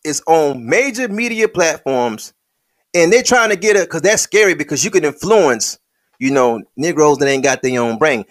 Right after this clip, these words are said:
And they trying to, what they really, really saying, this is the undercurrent of all this Oscar shit.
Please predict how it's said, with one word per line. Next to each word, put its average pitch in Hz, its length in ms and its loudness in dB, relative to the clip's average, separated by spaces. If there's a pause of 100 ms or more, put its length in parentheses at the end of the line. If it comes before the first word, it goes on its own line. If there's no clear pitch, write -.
(160)
And 143 140 2
they 247 100 2
trying 240 260 2
to, 185 100 2
what 190 260 -2
they 185 140 4
really, 311 520 2
really 262 260 0
saying, 190 320 2
this 302 120 0
is 247 100 -8
the 180 200 -6
undercurrent 202 680 0
of 127 200 -4
all 233 400 4
this 233 180 4 (100)
Oscar 190 420 0
shit. - 300 -6